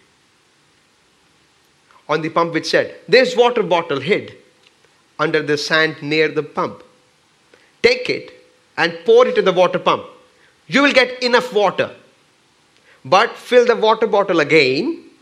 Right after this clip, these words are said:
and keep under the sand so that other travelers may be benefited." The traveler finds the water bottle under the sand. But a thought comes in my mi-, in his mind. "What if I put all the water in the pump and water doesn't come out?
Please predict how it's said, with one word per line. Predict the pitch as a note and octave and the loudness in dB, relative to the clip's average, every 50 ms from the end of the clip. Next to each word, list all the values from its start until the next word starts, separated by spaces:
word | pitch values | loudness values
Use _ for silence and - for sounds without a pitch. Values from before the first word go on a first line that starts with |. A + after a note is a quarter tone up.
| _ _ _ _ _ _ _ _ _ _ - | _ _ _ _ _ _ _ _ _ _ -6
and | D3 D#3 D#3+ - | -6 -6 -6 -8
keep | - A3 G#3+ - F#3 | -8 -8 -6 -4 -4
under | F3 E3 E3 | -4 -4 -6
the | E3 E3 | -8 -8
sand | - - F3+ D#3+ C3 G#2+ G#2 G2+ - - - | -4 -2 -2 -2 -2 -4 -8 -14 -20 -20 -12
so | - - D#3 | -8 -6 -4
that | C#3 C#3+ C3+ C3 - - - _ _ _ | -4 -4 -4 -6 -8 -16 -20 _ _ _
other | D3 D#3+ D#3+ E3 E3 | -6 -2 -2 -2 -2
travelers | E3 - E3+ D#3+ D3+ D3 D3+ D3 - D#3 | -2 -2 -4 -4 -2 -4 -6 -8 -6 -4
may | D3+ C#3+ | -4 -4
be | C#3 C3+ | -4 -4
benefited." | C3+ B2 B2 A#2+ - B2 G#2+ - G2 - - _ _ _ _ _ _ _ _ _ _ _ _ _ _ _ _ _ _ _ _ _ - - - - - _ _ E3+ | -4 -4 -6 -6 -10 -12 -12 -12 -16 -18 -20 _ _ _ _ _ _ _ _ _ _ _ _ _ _ _ _ _ _ _ _ _ -20 -20 -20 -20 -20 _ _ 0
The | G3 G3 | 0 2
traveler | - B3+ A#3+ B3 B3 A#3 A3 | 2 2 2 2 2 0 -2
finds | - - A#3 A3+ A#3+ A#3+ A#3 - - | -2 -2 0 0 0 0 -2 -4 -4
the | G#3 | -4
water | F#3 F#3+ G3+ G3 F#3+ | -2 0 -2 -2 -2
bottle | F#3+ F#3 F#3 F#3 F#3 F3 | 0 0 0 0 0 0
under | E3+ D#3+ D3 D3 C3+ | -2 0 -2 -4 -4
the | C3 C#3 | -6 -6
sand. | - - F3 E3 D#3+ C#3 G#2+ F#2+ - - _ _ _ _ _ _ _ _ _ _ _ _ _ _ _ _ _ _ - | -2 -2 0 0 0 -2 -4 -8 -16 -20 _ _ _ _ _ _ _ _ _ _ _ _ _ _ _ _ _ _ -4
But | F3 F#3+ | -2 -2
a | F#3+ | -2
thought | F#3+ - A3 A3 G#3+ A3 - | -4 -2 0 2 2 2 0
comes | - G#3 G3+ E3+ F#3+ | -4 -4 -2 -2 -4
in | F#3 E3+ | -2 -2
my | E3+ | -2
mi-, | E3+ E3 E3 E3 E3 - - - - - _ _ _ _ | -2 0 -2 -4 -4 -6 -14 -20 -20 -20 _ _ _ _
in | E3+ F3 | -4 -2
his | F3 D#3+ - - | -2 -4 -2 0
mind. | F3+ E3+ D#3+ A#2+ G2 F#2 - - _ _ _ _ _ _ _ | 0 0 0 -2 -6 -12 -20 -20 _ _ _ _ _ _ _
"What | F3 A#3+ C#4 C#4+ C#4+ - - | 4 4 4 4 2 0 0
if | C4+ C4+ C4+ - - | 0 0 0 0 -2
I | - G#3+ G#3 | -2 -2 0
put | - A3 G#3+ - - - | 0 -2 -4 -4 -8 -6
all | - G3 A3+ A#3+ C4 C4 B3+ | 0 2 4 6 6 6 4
the | B3 | 2
water | G#3+ G#3 G#3+ G#3+ G#3+ G#3+ | 0 0 -2 0 0 -2
in | G3 F#3+ | -2 -2
the | F3 - A3 | -2 -2 0
pump | F3+ C#3 G#2+ G2 - - _ _ _ _ _ _ _ _ _ _ _ _ _ _ - | -2 -2 -2 -6 -12 -20 _ _ _ _ _ _ _ _ _ _ _ _ _ _ -12
and | - C3+ C#3 | -10 -8 -6
water | C3 C3 B2+ C#3 C3 | -6 -6 -6 -6 -6
doesn't | B2 B2+ B2+ C#3+ C#3 | -6 -6 -6 -6 -4
come | C#3+ F#3 G3 | -4 -4 -2
out? | A3+ A3 G3+ D3 - | -2 -2 -2 -4 -8